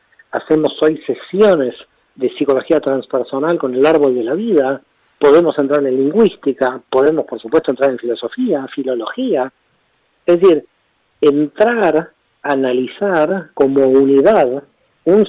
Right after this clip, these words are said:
sistema de comprensión de la realidad global. Es decir, tenemos un sistema de comprensión de la realidad global no dogmático, porque a-, además tenemos un agujero, podríamos llamarlo de alguna manera,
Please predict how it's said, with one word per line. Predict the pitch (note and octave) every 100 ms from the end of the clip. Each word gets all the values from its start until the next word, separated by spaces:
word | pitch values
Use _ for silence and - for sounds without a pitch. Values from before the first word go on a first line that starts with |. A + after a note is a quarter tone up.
| -
sistema | - - - A3+ G3+ D#3+
de | D3 C3
comprensión | - C3+ B2+ C3 B2 - F#3 G#3+
de | F#3
la | C#3
realidad | A#2+ B2+ B2 D#3 F3+
global. | D3 F3 G#3 A2 - _ _
Es | C3
decir, | E3 C#3+ - _ -
tenemos | C#3+ E3+ B3 -
un | D#3+
sistema | - - A3
de | F3
comprensión | C#3 C3 C3+ G3+
de | E3
la | C3+
realidad | C3 C3+ D#3 F3 C3+
global | C3 C3+ C3+ G3 C#4+ - _
no | D3+ G3+
dogmático, | C4 - G3 C#4 - - E2+ - _ - -
porque | C#3 B2 C3
a-, | B2 B2 -
además | A2+ A#2 E3+ A3 A3 C#4 - _ _ _ _
tenemos | - G#2+ D3+ D3 F#3 - _ -
un | C3+
agujero, | A#2 A#2+ - G#3 D#3+ B2
podríamos | - A#2 C#3 C3
llamarlo | C3+ B2 D3+ C3+
de | A2
alguna | A#2+ C3+ C#3+
manera, | D#3+ F3 D3+ F3+